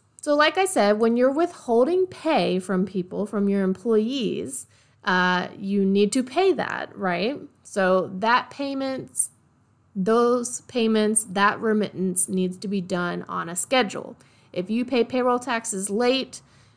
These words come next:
you could be penalized for that. And there are heavy penalties and interest associated with late payroll tax payments and filings. So once again, payments can happen on a schedule with payroll.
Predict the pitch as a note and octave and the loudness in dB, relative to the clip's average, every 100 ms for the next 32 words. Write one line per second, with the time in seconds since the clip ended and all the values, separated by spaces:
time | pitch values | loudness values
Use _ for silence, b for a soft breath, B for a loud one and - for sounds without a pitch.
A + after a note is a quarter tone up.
0 | b - G#3 D4+ D#4 E4+ B3+ C#4 C#4+ D4+ | b -4 0 0 2 0 0 -2 -2 -2
1 | B3+ D#3+ D#3+ - - - - - - - | 0 0 -2 -6 -10 -14 -14 -16 -14 -4
2 | A3 A3 D#3+ F3 G#3+ - B3 C4 B3+ B3+ | 0 0 2 2 0 -2 0 0 -2 -2
3 | A3 G#3 G3 G3 G3 G#3 G3 F#3+ - F3+ | 0 2 0 0 -4 -6 -6 -8 -8 -6
4 | G3+ F#3 G3 F3+ F3+ F3+ F#3 F3+ G3+ G#3 | -2 -2 0 -2 -2 -4 -4 0 4 4
5 | - _ _ - F#3+ F#3 F3+ - F#3 F#3 | 2 _ _ -2 2 2 0 -2 -2 -2
6 | - - _ F#3+ G3+ B3+ D4 - _ G#3 | -6 -6 _ -2 0 2 -2 -6 _ 2
7 | G#3+ A3 G#3+ F#3 F3 - - - - b | 4 2 0 0 0 -6 -18 -18 -18 b
8 | b b b b G3+ F#3+ C4 D4+ B3 G#3+ | b b b b 0 4 2 2 0 2
9 | G3 G3 G#3 G3+ _ _ _ _ _ _ | 2 0 -4 -8 _ _ _ _ _ _
10 | _ - B3+ E4 D#4+ - D4 A#3 G#3 A3+ | _ -4 0 2 0 0 -2 2 2 2
11 | G#3+ G3+ - G3+ G#3+ A3 - F#3+ F#3+ F#3+ | 2 0 0 0 2 0 -2 -2 0 0
12 | F#3 E3+ F#3+ - - E4 B3+ - G1+ | -2 -4 -8 -10 0 2 2 -2 -10